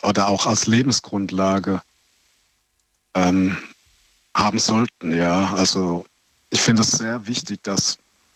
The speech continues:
Menschen eine Berufsausbildung auch absolvieren. Ich selbst hab den ada-Schein gemacht, auch mit dem staatlich geprüften Maschinenbautechnik in Weinheim.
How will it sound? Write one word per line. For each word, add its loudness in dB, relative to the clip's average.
Menschen 2
eine 2
Berufsausbildung 2
auch 0
absolvieren. 2
Ich 0
selbst 2
hab -4
den -6
ada-Schein -4
gemacht, -8
auch 2
mit 2
dem 2
staatlich 0
geprüften -2
Maschinenbautechnik 2
in 2
Weinheim. 2